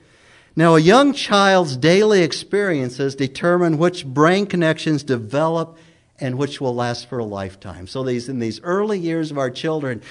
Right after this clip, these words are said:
this mind is just going crazy, and all these neurons and, and things are, are connecting. And what they connect then, that's gonna last for a lifetime. And here is what studies have shown that is the key factor.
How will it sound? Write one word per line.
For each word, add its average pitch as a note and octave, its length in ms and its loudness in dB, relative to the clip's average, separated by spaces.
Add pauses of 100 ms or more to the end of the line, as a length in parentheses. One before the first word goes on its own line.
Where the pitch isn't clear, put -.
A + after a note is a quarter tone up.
(200)
this G#3+ 240 0
mind E3+ 360 -2
is C3+ 100 -4
just D#3 260 -8
going D3+ 320 -2
crazy, E3+ 520 0
and B2 80 -2
all E3 160 0
these D3+ 180 0
neurons D3+ 580 0
and, A#2+ 220 -4 (160)
and C3+ 160 -2
things D#3 500 2
are, C3+ 200 0
are B2 160 0
connecting. D3 760 0 (300)
And D3 180 0
what F#3+ 160 -2
they E3 120 0
connect E3 380 -4
then, F3+ 240 0
that's F#3+ 220 2
gonna E3+ 160 2
last C#3+ 320 0
for D#3 120 0
a D3 60 -2
lifetime. D3+ 640 -6 (380)
And D#3+ 120 4
here B3+ 240 4
is C4 180 4
what F#3+ 180 4
studies G3 500 4
have D3+ 160 0
shown E3+ 460 0
that C#3+ 120 -2
is C#3+ 140 -2
the C3 100 -8
key F#3+ 260 -8
factor. D3 580 -8